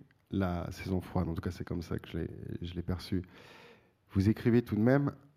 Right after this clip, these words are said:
Restent les rêves. » Est-ce que la saison froide serait à la fois un tombeau, c'est-à-dire ce temps où, pas forcément tout, mais où tant plutôt meurt, et un berceau commun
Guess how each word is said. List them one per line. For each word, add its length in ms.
Restent 800
les 120
rêves. » 360
Est-ce 160
que 80
la 120
saison 340
froide 360
serait 420
à 80
la 100
fois 260
un 100
tombeau, 560
c'est-à-dire 380
ce 140
temps 540
où, 440
pas 120
forcément 460
tout, 180
mais 160
où 160
tant 440
plutôt 320
meurt, 360
et 80
un 140
berceau 480
commun 440